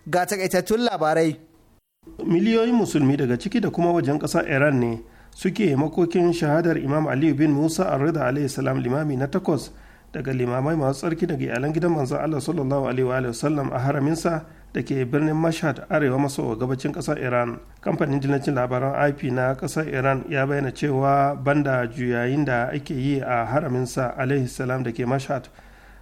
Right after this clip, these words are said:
Speaker 2: a sauran garuruwa ma dai ana gudanar da juyayin a cikin masallatai da husainiyoyi. Har ila yau, haramin Sayyida Fatima Ma'suma, kanwar Imam Rida alayhi salam da ke birnin Qum, ya cika makil da masu juyayin shahadar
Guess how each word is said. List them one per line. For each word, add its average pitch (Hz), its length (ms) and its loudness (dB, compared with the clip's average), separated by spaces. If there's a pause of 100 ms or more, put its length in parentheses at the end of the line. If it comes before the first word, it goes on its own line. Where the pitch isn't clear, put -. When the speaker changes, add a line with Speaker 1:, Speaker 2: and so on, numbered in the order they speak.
(100)
Speaker 2:
a 123 260 -2
sauran 135 340 2
garuruwa 143 440 2
ma 139 180 2
dai 147 220 2
ana 147 380 2
gudanar 139 440 0
da 123 220 0
juyayin 123 480 0
a 113 220 -4
cikin - 240 -4
masallatai 135 800 -2
da 123 200 0
husainiyoyi. 135 920 0 (420)
Har 175 160 -2
ila 139 300 2
yau, 139 280 4
haramin 143 600 0
Sayyida 131 460 0
Fatima 131 560 -2
Ma'suma, 120 680 -2
kanwar 151 340 0
Imam 139 240 0
Rida 131 260 0
alayhi 131 220 2
salam 127 280 -2
da 120 80 -6
ke 123 200 -6
birnin 147 340 0
Qum, 147 260 0 (440)
ya 139 200 0
cika 143 220 -4
makil 143 520 0
da 127 160 0
masu 123 300 -6
juyayin 131 500 -2
shahadar 135 580 0